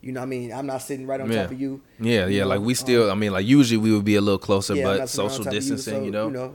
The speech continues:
Speaker 1: I mean, try, just try to,
Speaker 2: Yeah.
Speaker 1: as, as best you can, um, live a normal life, but
Speaker 2: Yeah.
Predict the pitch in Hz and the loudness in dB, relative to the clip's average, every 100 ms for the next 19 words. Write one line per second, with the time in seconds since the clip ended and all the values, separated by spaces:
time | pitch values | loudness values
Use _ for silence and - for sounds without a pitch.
0 | - 139 143 135 160 107 156 - 185 175 | -14 -8 -8 -2 -2 -2 -6 -2 0 0
1 | - - 120 156 143 - 151 147 151 147 | -4 -10 -4 -4 -4 -6 -8 -6 -6 -8
2 | 147 139 147 135 127 _ _ _ _ - | -10 -10 -8 -8 -10 _ _ _ _ -12
3 | 127 127 123 110 - 135 147 135 135 135 | -8 -8 -8 -10 -12 -6 -4 -4 -6 -8
4 | 135 131 127 - 127 127 - - 139 107 | -6 -6 -8 -8 -10 -10 -14 -8 -4 -4